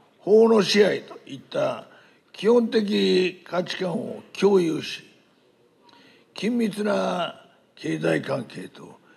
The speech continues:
人的往来を有する極めて重要なパートナーであり、友人であります。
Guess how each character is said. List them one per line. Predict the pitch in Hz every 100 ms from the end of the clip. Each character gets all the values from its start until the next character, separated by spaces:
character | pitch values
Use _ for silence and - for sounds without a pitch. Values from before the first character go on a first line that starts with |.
| _ _ 95
人 | 117 202 220
的 | 220 214 185 190 185 147 - _ -
往 | 185 202
来 | 180 147 131
を | 117 113 104 98
有 | 123 139
す | 110
る | 110 101 - _ _ _
極 | - 214 262
め | 226
て | - - - _ _ _ _ -
重 | 117 175 185
要 | 175 165
な | 156 151 143 127 - _ -
パ | 180 190
ー |
ト | - 123
ナ | 131
ー | -
で | 120
あ | 131
り、 | - - _ _ _ -
友 | 151 185 196
人 | 202 196 175
で | 170
あ | 135
り | 123
ま | -
す。 | - -